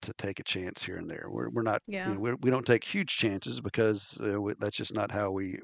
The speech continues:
Speaker 1: we operate. But, uh, but, um, you know, we might be a little more daring, uh, than,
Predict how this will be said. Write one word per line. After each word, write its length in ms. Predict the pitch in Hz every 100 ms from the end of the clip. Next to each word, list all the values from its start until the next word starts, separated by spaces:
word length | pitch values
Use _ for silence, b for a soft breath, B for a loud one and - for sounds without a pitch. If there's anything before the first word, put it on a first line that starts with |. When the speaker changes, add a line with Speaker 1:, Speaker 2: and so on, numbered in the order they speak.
| -
Speaker 1:
we 120 | 98
operate. 480 | 110 135 - 85 -
But, 160 | 101 98 _ B B B B B
uh, 200 | - 104 104
but, 240 | 101 101 -
um, 540 | 101 98 98 95 92 - _ _
you 80 | -
know, 60 | 90
we 100 | 92
might 320 | 92 104 -
be 100 | 98
a 80 | 90
little 440 | 92 117 139 117
more 220 | 104 101
daring, 480 | 95 104 98 92 90 85 -
uh, 180 | 92 87
than, 220 | 87